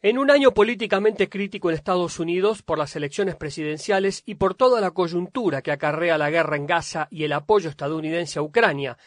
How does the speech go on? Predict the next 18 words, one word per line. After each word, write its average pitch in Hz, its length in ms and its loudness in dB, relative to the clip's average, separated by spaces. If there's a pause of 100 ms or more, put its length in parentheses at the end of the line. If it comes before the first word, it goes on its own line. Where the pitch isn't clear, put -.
(160)
tras 151 180 -4
la 147 60 -2
invasión 139 460 -4
de 165 100 0
Rusia, 202 420 0 (360)
las 147 120 -8
manifestaciones 165 800 -2
universitarias 165 840 0 (220)
en 143 180 -8
más 160 140 0
de 147 80 -4
doscientas 156 580 -6
casas 160 320 -6
de 139 60 -10
estudios 160 360 -6
superiores 156 540 -4
del 156 160 -6
país 160 340 -2